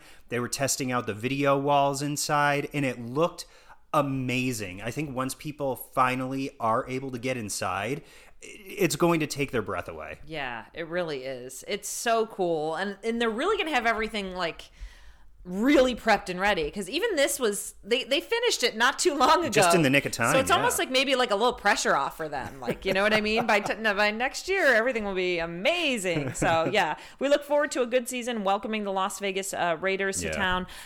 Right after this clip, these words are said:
Speaker 2: The Golden Knights still in the playoffs, which we love, uh, when it comes to hockey. And, you know, the goalie whole controversy keeps continuing on. I,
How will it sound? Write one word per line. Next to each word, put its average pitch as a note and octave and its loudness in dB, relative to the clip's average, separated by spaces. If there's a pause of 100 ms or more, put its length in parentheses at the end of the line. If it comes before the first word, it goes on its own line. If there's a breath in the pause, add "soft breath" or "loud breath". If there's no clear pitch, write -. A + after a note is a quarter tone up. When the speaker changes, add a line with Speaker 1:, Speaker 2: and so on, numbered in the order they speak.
Speaker 2:
The G3+ 2
Golden C4+ 6
Knights C4 4
still B3+ 4
in B3+ 4
the B3+ 2
playoffs, A3 4
which G#3 -2
we G#3+ 2
love, G3+ 6 (180)
uh, F#3 2
when F3+ -2
it - -10
comes G3 -4
to G#3 -8
hockey. F#3 -2 (580 soft breath)
And, E3 -8
you F3 -6
know, D#3+ -4
the E3 -6
goalie F#3+ 0
whole F3+ -6
controversy E3 -6
keeps - -10
continuing D3+ -10
on. D3 -8
I, C#3+ -4